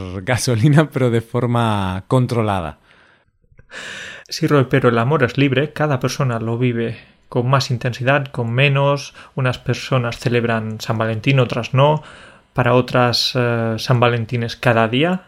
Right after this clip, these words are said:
Speaker 2: es decir, mantienen esa llama encendida todos los días durante muchos años.
Speaker 1: Mm.
Speaker 2: Esa es la,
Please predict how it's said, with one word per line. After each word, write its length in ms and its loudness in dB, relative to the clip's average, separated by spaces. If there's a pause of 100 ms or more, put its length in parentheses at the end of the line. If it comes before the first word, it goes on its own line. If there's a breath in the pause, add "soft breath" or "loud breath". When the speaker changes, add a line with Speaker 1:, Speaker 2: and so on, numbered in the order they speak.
Speaker 2:
es 180 -16
decir, 340 -6
mantienen 680 -2
esa 280 0
llama 260 2
encendida 680 -4 (340)
todos 260 2
los 180 -6
días 260 2
durante 600 -4
muchos 420 -4
años. 380 0
Speaker 1:
Mm. 220 -2 (380 loud breath)
Speaker 2:
Esa 380 -2
es 180 -6
la, 720 -6